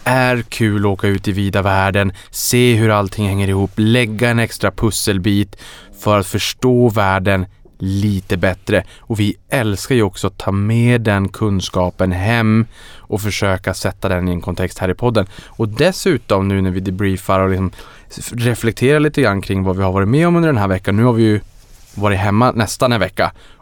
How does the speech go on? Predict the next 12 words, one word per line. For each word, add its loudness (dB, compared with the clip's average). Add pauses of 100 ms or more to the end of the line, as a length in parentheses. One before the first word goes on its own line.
(140)
återhämtat 0
oss. 0 (180)
Det -2
var 0
<laughs> -
rätt 0 (220)
tufft. 0 (440)
<laughs> -8
Det 2
var 4
väldigt 2
intensivt. 2